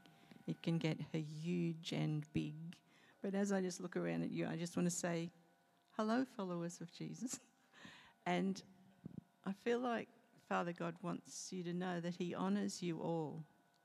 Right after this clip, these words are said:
all. And every little effort, seeing what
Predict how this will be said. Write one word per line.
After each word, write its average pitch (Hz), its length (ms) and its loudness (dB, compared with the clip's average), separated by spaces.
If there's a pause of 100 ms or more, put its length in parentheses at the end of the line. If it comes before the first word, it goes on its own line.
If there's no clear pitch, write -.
(540)
all. 156 400 0 (240)
And 160 140 4
every 220 480 2 (1200)
little 196 360 2
effort, - 280 -2
seeing 214 200 -4
what 175 120 -4